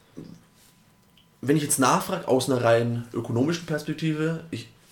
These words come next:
heißt, ich will Geld sparen, könnten wir zwei uns zusammentun und sagen, wir zahlen einen Account?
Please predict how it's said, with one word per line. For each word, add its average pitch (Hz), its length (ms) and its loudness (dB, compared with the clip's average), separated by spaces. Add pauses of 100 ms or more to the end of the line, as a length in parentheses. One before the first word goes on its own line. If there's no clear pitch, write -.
(140)
heißt, 107 520 0
ich 110 120 -8
will 117 80 2
Geld 117 200 2
sparen, 135 400 0 (420)
könnten 120 300 -2
wir 120 120 -2
zwei 127 120 2
uns 120 120 0
zusammentun 131 500 0
und 120 100 -2
sagen, 117 360 0
wir 117 220 2
zahlen 113 260 2
einen 117 220 -2
Account? 117 500 -2